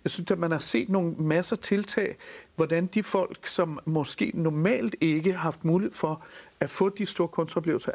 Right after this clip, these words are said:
at man er blevet opmærksom på det på en anden måde. Og der er opfundet, der er kommet nogle nye veje at gå inden for det her. Så jeg tror, det har været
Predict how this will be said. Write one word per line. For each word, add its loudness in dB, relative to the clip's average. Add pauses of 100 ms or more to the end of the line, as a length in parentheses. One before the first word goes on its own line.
at 0
man 2
er 0 (140)
blevet 2
opmærksom -2
på 2
det -2
på -2
en 0
anden 2
måde. 2 (320)
Og 0
der 2
er -2
opfundet, 0
der 2
er -2
kommet 0
nogle 4
nye 4
veje 2 (360)
at -2
gå 0
inden -2
for -2
det 0
her. 2
Så 0
jeg 0
tror, 0
det -2
har 2
været 2